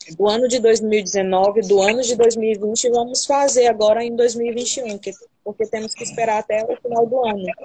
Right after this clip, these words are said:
E esse levantamento, nós, é, levan-,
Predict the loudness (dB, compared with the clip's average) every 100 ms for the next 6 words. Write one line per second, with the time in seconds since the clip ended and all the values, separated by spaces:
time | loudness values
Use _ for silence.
0 | -18 -14 -10 -10 -12 -20 -20 -18 -8 -2
1 | 0 2 2 2 2 2 2 2 2 0
2 | 0 0 0 -2 -2 -2 0 0 0 -2
3 | -4 -8 -4 0 2 2 2 0 -2 -8
4 | -16 -20 _ _ _ _ -16 -8 -2 0
5 | 0 -2